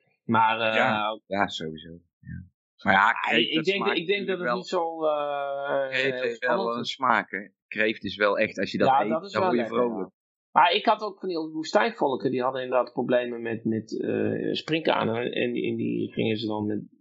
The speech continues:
Speaker 1: je kon dan een zand omhoog gooien en dan kon je ze op die manier vangen. En, maar dan vraten ze ze ook op en dan, dan kon je er nog een beetje profijt van hebben.
Speaker 2: Levend,
Speaker 1: Ik weet
Speaker 2: gewoon zo in één keer, of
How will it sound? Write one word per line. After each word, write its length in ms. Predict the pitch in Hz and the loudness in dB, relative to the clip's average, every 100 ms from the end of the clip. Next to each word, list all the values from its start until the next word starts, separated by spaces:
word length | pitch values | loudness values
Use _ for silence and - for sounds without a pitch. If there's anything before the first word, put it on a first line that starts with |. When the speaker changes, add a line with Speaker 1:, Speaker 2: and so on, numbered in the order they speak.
| _ | _
Speaker 1:
je 240 | - 104 104 | -18 -12 -6
kon 140 | 107 | -4
dan 160 | 104 98 | -2 -4
een 60 | |
zand 320 | 95 - 120 110 | -4 -2 -2 -2
omhoog 320 | 107 104 - | -2 -2 -4
gooien 240 | 110 98 | -6 -4
en 40 | 95 | -4
dan 80 | 95 | -6
kon 180 | - 101 | -4 -4
je 80 | 98 | -4
ze 380 | 107 98 95 92 | -6 -6 -8 -12
op 140 | - | -8
die 100 | 107 | -4
manier 200 | 101 95 | -4 -2
vangen. 300 | 123 123 101 | -2 0 0
En, 100 | 107 | 0
maar 120 | 113 | 0
dan 100 | 117 | -2
vraten 340 | - 131 120 113 | 2 2 2 -2
ze 60 | |
ze 120 | 117 110 | -2 0
ook 180 | 120 | 0
op 220 | 170 165 - | 0 0 0
en 80 | 107 | -2
dan, 340 | 107 107 107 | -2 -4 -6
dan 220 | - - | -6 -8
kon 180 | 110 110 | -2 -2
je 60 | 110 | -2
er 120 | 110 | -6
nog 120 | 107 | -4
een 120 | 113 | -2
beetje 320 | 117 117 - - | 0 0 -2 -6
profijt 420 | 113 - 131 - | -2 0 0 0
van 100 | 117 | -4
hebben. 300 | 101 95 - _ _ _ - | -4 -6 -12 _ _ _ 2
Speaker 2:
Levend, 280 | 143 143 | 4 4
Speaker 1:
Ik 60 | 127 | 2
weet 200 | 104 - | -2 -2
Speaker 2:
gewoon 240 | 123 131 | -2 0
zo 180 | 123 120 | 0 0
in 80 | 120 | 0
één 160 | 131 131 | -2 0
keer, 320 | 123 101 87 | 2 2 0
of 320 | 98 - | -6 -6